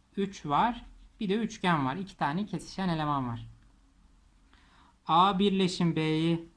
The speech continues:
yazalım bir de. A kümesinden başlayalım. Bir, iki, yıldız, üç ve üçgen. Buradakilerin hepsini yazdım. Ortak olanları bir daha yazmıyorum.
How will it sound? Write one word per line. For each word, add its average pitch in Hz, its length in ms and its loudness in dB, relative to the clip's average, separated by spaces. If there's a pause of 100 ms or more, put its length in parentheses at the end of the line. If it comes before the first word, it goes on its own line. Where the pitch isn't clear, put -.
yazalım 127 560 -6
bir 123 180 -10
de. 190 320 0 (1500)
A 185 260 4
kümesinden 175 520 -2
başlayalım. 160 580 0
Bir, 147 600 -2
iki, 139 600 -4 (640)
yıldız, 143 760 -4 (360)
üç 160 500 -8 (280)
ve 185 120 -2
üçgen. 160 500 -4
Buradakilerin 180 460 0
hepsini 196 280 0
yazdım. 151 340 2 (240)
Ortak 165 420 4
olanları 233 480 6
bir 185 180 4
daha 175 180 6
yazmıyorum. 175 720 2